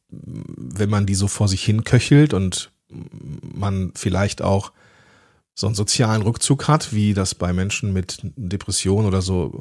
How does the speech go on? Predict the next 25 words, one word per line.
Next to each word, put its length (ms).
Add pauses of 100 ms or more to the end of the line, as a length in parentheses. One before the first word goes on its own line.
(100)
häufig 360
ist, 180
so 100
man 140
igelt 300
sich 220
ein 80
bisschen 300
ein, 360 (1300)
dann 380 (460)
wird 340 (200)
das 140 (120)
dir 100
nicht 140
besser, 280 (340)
so. 260 (400)
Und 400 (680)
deswegen 600 (580)
hab 300
ich 480 (960)
unter 300
anderem 260
diesen 200
Podcast 560
gestartet, 680